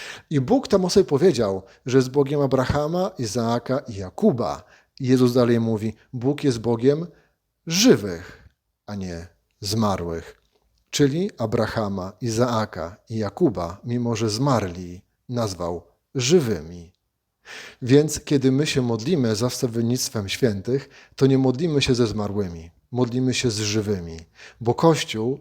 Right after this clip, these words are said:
jest Kościołem pielgrzymującym tutaj na ziemi, ale jest też Kościołem uwielbionym,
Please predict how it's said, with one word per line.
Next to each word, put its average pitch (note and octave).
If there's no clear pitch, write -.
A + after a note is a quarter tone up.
jest C3+
Kościołem C#3+
pielgrzymującym C3
tutaj B2
na A2+
ziemi, F#2+
ale B2+
jest C3
też C#3
Kościołem C#3
uwielbionym, A2